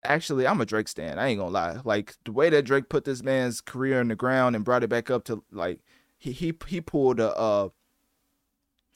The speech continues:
he bu-, he pulled a Book of Clarence, the way he was acting like Jesus, the way he just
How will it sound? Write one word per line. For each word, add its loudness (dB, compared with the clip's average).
he -6
bu-, -4
he 0
pulled 4
a 2
Book 2
of -16
Clarence, 0
the -2
way 6
he -2
was -2
acting 0
like -2
Jesus, -4
the -2
way 4
he 0
just -6